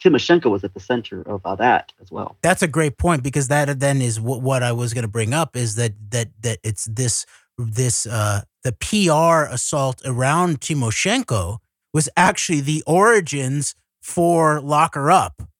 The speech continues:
Speaker 2: for, that was then deployed in an American context,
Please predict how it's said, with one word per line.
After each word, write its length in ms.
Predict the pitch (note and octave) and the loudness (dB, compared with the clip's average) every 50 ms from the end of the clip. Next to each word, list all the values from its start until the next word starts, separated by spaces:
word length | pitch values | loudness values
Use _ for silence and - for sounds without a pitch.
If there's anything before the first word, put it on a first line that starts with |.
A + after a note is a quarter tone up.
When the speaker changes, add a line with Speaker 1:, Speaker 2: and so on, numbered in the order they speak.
| _ _ _ _ _ | _ _ _ _ _
Speaker 2:
for, 380 | - - D#3 D3+ C#3 C#3 C3+ C3+ | -6 -2 0 2 2 2 0 0
that 160 | B2 C3+ C3+ | -2 -2 -2
was 180 | C3+ C3+ B2 B2 | -2 -4 -2 -2
then 180 | C#3+ C#3+ C#3 | -2 -2 -2
deployed 600 | C3 C3 A#2+ - - C#3 C#3 C3 C3 B2+ B2 A#2 | -2 -2 -4 -4 -4 -2 0 0 0 0 0 -2
in 100 | B2 B2+ | -2 -2
an 100 | B2 B2 | -2 -2
American 520 | A#2 A#2 B2 C3+ C#3+ D3 C#3+ - B2 A2 A2 | 0 0 0 2 2 2 0 0 -4 -6 -4
context, 600 | - - A2+ A2 A2 G2+ A2 G#2+ G#2 - - | -4 -2 -2 -2 0 0 -2 -2 -2 -4 -8